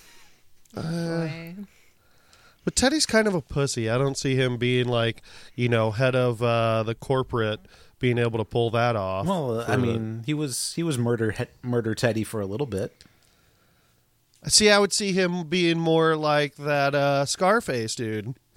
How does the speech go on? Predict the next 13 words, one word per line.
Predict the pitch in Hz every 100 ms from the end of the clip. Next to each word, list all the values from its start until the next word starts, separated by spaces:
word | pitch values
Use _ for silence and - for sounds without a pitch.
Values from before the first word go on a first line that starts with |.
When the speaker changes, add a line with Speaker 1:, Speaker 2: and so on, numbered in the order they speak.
| - - - - _ _ - - - - -
Speaker 2:
Scarface | - 196 202 170 165 -
dude. | 165 160 165 _ _ _
Who's | 196 190
the |
Scarface | 185 185 175 247
Speaker 1:
Yeah, | 233 214
I |
Speaker 2:
dude? | 208
Speaker 1:
forgot | 160 131
his | 117 110
name. | 107 107 110 113 - _ _ _ _ _ _
He's, | 135 127 123
uh, | 120 117 117 117